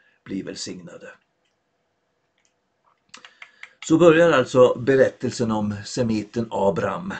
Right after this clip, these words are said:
en hebre, som blir stamfader till det gamla Israel.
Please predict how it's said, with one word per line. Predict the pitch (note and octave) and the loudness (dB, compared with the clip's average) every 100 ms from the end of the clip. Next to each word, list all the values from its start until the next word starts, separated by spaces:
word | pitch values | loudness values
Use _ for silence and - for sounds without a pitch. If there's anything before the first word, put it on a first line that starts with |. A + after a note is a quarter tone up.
| - - | -16 -20
en | - A2 G#2+ | -12 -8 -8
hebre, | G#2 A#2+ A#2 G#2+ G2 E2+ _ _ _ _ _ _ | 0 0 0 -4 -6 -12 _ _ _ _ _ _
som | - A#2 | -10 -4
blir | A2 G#2+ | -2 -2
stamfader | - A#2+ G#2 G2 G#2 G2+ G2+ G2+ | 0 -2 -2 2 4 4 2 -6
till | G#2 F#2+ | -6 -4
det | G2 G2 | -2 -2
gamla | G2+ G2+ F#2+ G2 | -2 -4 -2 -2
Israel. | G2 F#2 F#2 D#2+ F2+ | -2 -6 -10 -12 -14